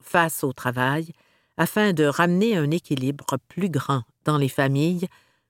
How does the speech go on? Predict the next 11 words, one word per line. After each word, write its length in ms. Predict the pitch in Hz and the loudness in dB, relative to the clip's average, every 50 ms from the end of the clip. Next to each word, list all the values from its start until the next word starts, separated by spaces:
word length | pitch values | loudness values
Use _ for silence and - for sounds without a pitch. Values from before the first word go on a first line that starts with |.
| _ _ - | _ _ -4
rebondit 560 | 139 175 208 160 151 151 151 135 165 190 175 | 0 0 0 2 2 0 0 0 0 0 0
son 240 | - - 139 135 127 | -2 -2 -4 -4 -4
co-auteur 840 | - - 180 156 143 139 135 - - 127 131 135 143 151 160 - - _ - | 0 0 0 0 0 -2 -4 -2 -2 0 0 0 0 -4 -6 -10 -12 _ 0
et 140 | 165 165 147 | 2 2 2
ami 220 | 120 131 160 175 | 2 0 -2 -2
de 100 | - 139 | 0 0
longue 280 | 131 127 123 120 110 107 | 0 -2 -2 -6 -8 -8
date. 440 | 117 117 120 120 - _ _ - _ _ _ _ _ _ _ _ _ _ _ _ _ _ _ _ _ _ _ _ _ _ - | -8 -10 -10 -10 -14 _ _ -20 _ _ _ _ _ _ _ _ _ _ _ _ _ _ _ _ _ _ _ _ _ _ -6
Ça 180 | - - 180 | -2 0 0
paraît 280 | 143 - 135 120 113 101 | 0 0 -2 -4 -4 -6
simple, 600 | - - 202 220 214 170 143 _ - - 127 | -6 -6 -4 -2 -2 -2 -4 _ -12 -16 -16